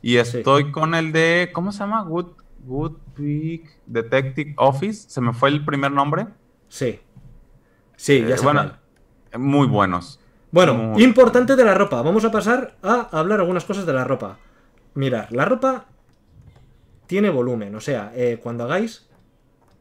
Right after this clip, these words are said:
Speaker 2: tenéis que pensar en la ropa. Este, en este caso, esta persona lleva todo muy preto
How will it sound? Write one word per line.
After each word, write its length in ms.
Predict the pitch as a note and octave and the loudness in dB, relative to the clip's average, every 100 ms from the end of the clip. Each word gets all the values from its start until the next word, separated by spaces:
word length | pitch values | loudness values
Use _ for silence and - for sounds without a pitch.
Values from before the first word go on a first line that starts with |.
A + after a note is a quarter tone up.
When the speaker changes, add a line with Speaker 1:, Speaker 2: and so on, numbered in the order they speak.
| _ _ _ _ | _ _ _ _
Speaker 2:
tenéis 320 | B2 C#3 E3+ | -6 -6 -6
que 120 | - | -6
pensar 540 | F3 C#3+ C3 E3 G#3 - _ _ _ _ _ - | -6 -6 -6 -6 -6 -8 _ _ _ _ _ -10
en 180 | D3+ C#3+ | -8 -6
la 80 | |
ropa. 280 | C3 D3 E3 E3 | -6 -6 -6 -8
Este, 220 | - E3 | -6 -4
en 80 | G3+ | -4
este 160 | G#3+ | -4
caso, 340 | A3+ A3 C4+ - _ _ _ _ - | -4 -4 -6 -8 _ _ _ _ -16
esta 220 | D#3+ F#3+ | -6 -4
persona 340 | F3+ D#3+ F#3+ F#3+ | -4 -4 -6 -4
lleva 400 | E3+ F#3 G#3 - _ _ _ _ _ _ _ _ _ - | -2 -2 -4 -10 _ _ _ _ _ _ _ _ _ -4
todo 200 | D#3+ E3 | -2 0
muy 260 | C#3+ D3+ | -2 -2
preto 440 | C#3+ F3+ F3 F#2 | -2 -2 -2 -10